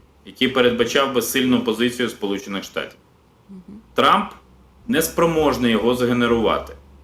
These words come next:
Speaker 1: Команда Трампа, в якій немає так званих дорослих, вона неспроможна ухвалити такий план.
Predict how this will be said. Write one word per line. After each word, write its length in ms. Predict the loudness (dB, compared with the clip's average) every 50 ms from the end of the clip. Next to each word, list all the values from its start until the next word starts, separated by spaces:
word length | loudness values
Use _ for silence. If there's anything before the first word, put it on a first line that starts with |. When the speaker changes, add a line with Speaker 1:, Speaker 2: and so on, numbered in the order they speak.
| -20 -20 -20 -20 -20 -20 -20 -6
Speaker 1:
Команда 460 | -4 -2 2 4 2 2 4 2 0
Трампа, 460 | 0 2 2 4 4 4 2 2 0 0
в 80 | 0
якій 280 | 0 -2 -2 -2 -2 0
немає 520 | 0 0 0 2 2 2 2 2 0 0
так 200 | 0 -2 -4 -2
званих 440 | 0 0 2 2 2 0 -4 -4 -2
дорослих, 640 | 0 2 2 4 2 2 0 0 -4 -4 -4 -6 -14 _ _ _ _ _ _ -20 _ _ _ _ _ _ _ _ _ _ _ _
вона 480 | -4 -2 0 2 4 4 2 2 -2 -2
неспроможна 960 | -2 -2 -2 -2 -2 0 2 2 2 2 0 0 0 0 0 -2 -2 -2 -2 -4 -8 -16 _ _ _ _ _ _ _
ухвалити 580 | -14 -14 -4 0 2 4 4 4 2 2 0
такий 300 | 0 0 -4 -2 -2 -2
план. 340 | -2 0 -2 -2 -2 -2 -4